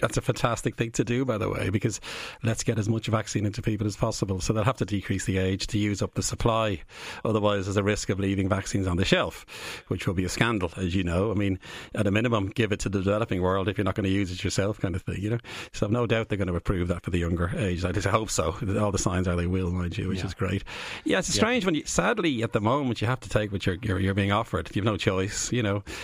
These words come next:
Speaker 1: and it'll be on your, your, you'll get a little message on your phone saying, "Turn up at such and such a time. This is the vaccine you're getting, and don't be asking for another one." <laughs> You know, that may change.
Speaker 2: Mm.
Speaker 1: I mean, I mean, you never know. If they've loads of supply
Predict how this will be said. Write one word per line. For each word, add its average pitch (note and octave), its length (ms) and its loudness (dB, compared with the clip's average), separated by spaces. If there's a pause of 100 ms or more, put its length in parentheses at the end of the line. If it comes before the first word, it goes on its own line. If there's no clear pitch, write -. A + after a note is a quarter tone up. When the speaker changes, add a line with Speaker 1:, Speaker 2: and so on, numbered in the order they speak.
(140)
Speaker 1:
and F#2+ 140 2
it'll F#2+ 120 0
be A2 100 4
on A2+ 180 2
your, G#2 180 4
your, G2+ 180 0
you'll G2+ 200 0
get A2+ 140 2
a - 20 4
little G#2 140 2
message G#2 340 0
on G2 80 2
your G2 100 2
phone G#2 380 2
saying, G2+ 260 0
"Turn G#2 260 2
up G2+ 140 0 (320)
at G#2 140 0 (100)
such - 260 -2
and G#2+ 100 0
such - 80 0
a G2 40 -4
time. G#2 260 2
This A2 200 0
is G2+ 60 0
the G#2+ 80 2
vaccine G#2 360 0
you're G2+ 140 2
getting, F#2+ 360 2
and F#2 100 2
don't G#2 180 0
be G2+ 120 2
asking G2 300 0
for - 100 -2
another G#2+ 240 2
one." F#2 200 0
<laughs> - 80 -4
You C3+ 140 4
know, - 100 2 (360)
that D3 140 2
may C3 160 2
change. G#2+ 460 2
Speaker 2:
Mm. - 40 0
Speaker 1:
I A2+ 40 0
mean, G#2+ 200 0
I - 40 -2
mean, A2 140 2
you G#2 80 2
never A2 200 2
know. G#2+ 220 2
If F#2 120 -4
they've G2 120 0
loads B2+ 240 0
of A2+ 60 -8
supply G#2 540 -2